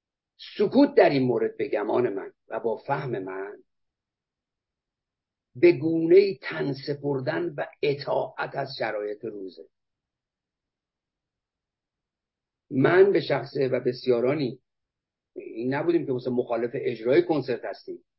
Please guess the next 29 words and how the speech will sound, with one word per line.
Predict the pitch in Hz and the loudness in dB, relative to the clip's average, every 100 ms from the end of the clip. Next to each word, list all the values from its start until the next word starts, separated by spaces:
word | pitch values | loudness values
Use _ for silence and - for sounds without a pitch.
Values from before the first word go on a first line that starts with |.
| _ - | _ 4
یا | 135 | 6
بریم | 147 | 6
شیشه | 170 - 123 | 2 -4 2
های | 131 139 | 2 4
سالن | 143 131 147 | 2 0 0
کنسرت | 147 131 139 | -4 -2 0
رو | 175 | 2
بزنیم | 170 175 160 | 4 2 2
بشکنیم، | 139 143 | -4 -8
مثلا | 131 - | -8 -8
چنین | 165 - | -6 -4
اجازه | 131 131 165 | -2 0 0
پلیس | - 277 - | 0 -2 -4
می‌گیره | 175 | -2
دستگیرت | 170 143 - 185 180 | 0 0 6 6 6
می‌کنه. | 135 123 104 - _ _ _ _ _ _ _ _ _ _ _ _ _ _ | 0 -6 -6 -12 _ _ _ _ _ _ _ _ _ _ _ _ _ _
من | - 131 | -8 -2
توی | 147 170 | 0 2
جامعه‌ای | 160 143 139 165 | 2 0 0 4
دارم | 190 180 160 | 6 6 4
زندگی | 151 147 139 143 | -2 -4 -4 -4
می‌کنم | 131 135 135 131 127 127 _ _ _ _ _ - | -2 0 0 0 -2 -4 _ _ _ _ _ -10
که | |
برای | 131 135 | -4 -2
من | 170 156 | -2 -4
حق | 151 - - | -8 -6 -4
اعتراض | - 170 - - 147 139 151 151 | -2 -4 -6 -6 0 2 2 2
قائل | 135 131 101 101 | -2 -2 -2 -6
شده، | - 104 90 82 | -10 -12 -12 -16